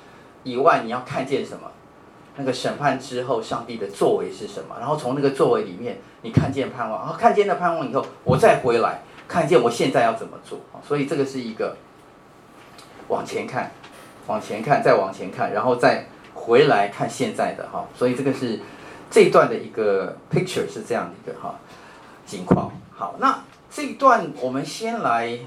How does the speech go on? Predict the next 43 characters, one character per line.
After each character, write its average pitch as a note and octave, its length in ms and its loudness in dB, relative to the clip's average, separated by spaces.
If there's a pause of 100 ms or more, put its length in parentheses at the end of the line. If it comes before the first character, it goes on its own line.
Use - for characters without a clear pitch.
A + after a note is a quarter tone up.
(200)
就 - 260 0
细 A3+ 320 -6
节 G#2+ 220 -4
来 A2 160 0
看 D3 240 2
的 A#2+ 80 -6
话， B2+ 120 6
从 B2 220 -2
第 E3 320 -4
二 C#3 240 8
章 B2+ 420 0
啊， - 60 -16 (800)
呃， G2+ 480 -2
第 G#3 100 -2
五 C#3+ 100 -2
节 B2 140 2
或 D3 60 4
第 D#3+ 140 -2
六 D#3 180 6
节 G2+ 240 -6
这 C3 100 0
里 F#2+ 140 -4
来 F2+ 180 -6
看 - 300 -6
啊。 F2+ 180 -12 (920)
首 D#3+ 120 0
先， C4 260 0
上 A#3+ 240 2
帝 A3+ 220 -8
一 G3+ 160 -2
定 B3 260 -2
要 A#3 100 6
审 C#3+ 240 2
判 E3 160 4
那 D#3+ 120 -2
些 D#3 140 -2
骄 D3+ 200 4
傲 D3 160 8
跟， C#3 320 0 (680)
呃， A#2 380 2 (220)
这 F3+ 120 0
些 E3 200 -4
作-， - 340 0